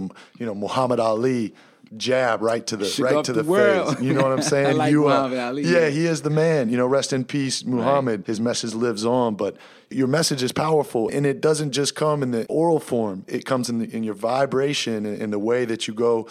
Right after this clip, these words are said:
Speaker 1: and the cultural competency
Speaker 2: Yeah.
Speaker 1: that you're talking about. So you got into Charlotte.
Speaker 2: Mm-hmm.
Speaker 1: You're here.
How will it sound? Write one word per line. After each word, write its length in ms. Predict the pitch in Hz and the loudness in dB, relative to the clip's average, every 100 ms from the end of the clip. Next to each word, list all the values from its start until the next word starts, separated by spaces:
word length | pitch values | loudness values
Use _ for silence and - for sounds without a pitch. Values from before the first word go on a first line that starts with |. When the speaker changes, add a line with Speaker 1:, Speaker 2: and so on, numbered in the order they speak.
| - | -6
Speaker 1:
and 100 | 123 | -4
the 40 | |
cultural 360 | - 120 120 113 | 0 -2 -2 -4
competency 800 | - 127 123 110 107 - 113 101 | -2 -2 -2 -4 -4 -4 -4 -4
Speaker 2:
Yeah. 300 | 95 90 90 | -4 -8 -6
Speaker 1:
that 220 | 90 85 | -4 -2
you're 60 | 107 | -2
talking 340 | - 127 - | 0 0 0
about. 240 | 107 98 92 | -2 -2 -2
So 100 | 127 | -2
you 140 | 117 | -2
got 220 | 113 156 | -2 -2
into 120 | 160 120 | -2 -2
Charlotte. 480 | - 98 92 95 _ | -2 -2 -4 -8 _
Speaker 2:
Mm-hmm. 300 | 127 143 208 233 - | -4 -2 -2 -6 -8
Speaker 1:
You're 140 | 107 | -6
here. 560 | - 165 151 143 135 | -4 0 2 2 0